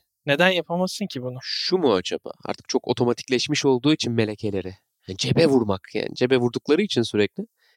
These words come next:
Speaker 1: Yani belki de evet. E, ama yani bence minareyi çalan kılıfını hazırlar.
Speaker 2: Yüzde yüz.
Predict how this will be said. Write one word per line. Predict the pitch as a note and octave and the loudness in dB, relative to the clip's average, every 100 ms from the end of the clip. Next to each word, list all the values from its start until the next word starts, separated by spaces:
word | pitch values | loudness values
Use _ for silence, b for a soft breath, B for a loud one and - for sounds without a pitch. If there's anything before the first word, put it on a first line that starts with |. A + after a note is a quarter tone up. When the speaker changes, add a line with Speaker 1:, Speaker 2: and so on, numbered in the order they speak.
| - | -6
Speaker 1:
Yani | A3 C#4+ B3 | -2 2 4
belki | G3 A#3+ - | 6 6 4
de | E3+ | 6
evet. | F3+ E3+ - - - | 6 6 0 -10 -10
E, | D3+ C#3+ D3 | -6 -6 -2
ama | F3+ G3 G3 G3+ | 2 6 6 6
yani | F#3+ F3 D#3 | 4 6 6
bence | F#3+ F3+ F3+ | 4 4 2
minareyi | F#3 F#3 F3+ F3+ | 4 4 6 2
çalan | - D3 D3+ D#3+ | 0 0 0 0
kılıfını | D#3 C#3+ D3 | -2 -2 0
hazırlar. | D3 C#3 C#3 C3+ B2+ - _ b b _ _ - | 0 0 -2 -2 -4 -8 _ b b _ _ -12
Speaker 2:
Yüzde | B2 C#3 - | -8 -6 2
yüz. | D4+ G#3+ - | 2 2 -8